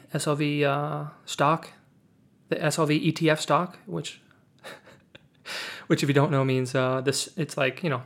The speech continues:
it's a stock to, that mimics the price of silver, but,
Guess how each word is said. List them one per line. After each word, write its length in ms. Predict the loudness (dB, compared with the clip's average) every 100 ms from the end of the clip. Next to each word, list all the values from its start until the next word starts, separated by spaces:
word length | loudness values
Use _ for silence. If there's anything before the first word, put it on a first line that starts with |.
| -6 -4
it's 120 | -2
a 60 |
stock 500 | 0 2 2 0 -10 -8
to, 160 | -4 -4 -8 _
that 320 | -4 -4 -4
mimics 380 | 0 2 0 -2
the 80 | -6
price 260 | -2 -2 -2
of 80 |
silver, 560 | -4 -2 0 0 -2 -6 -4
but, 300 | -4 -4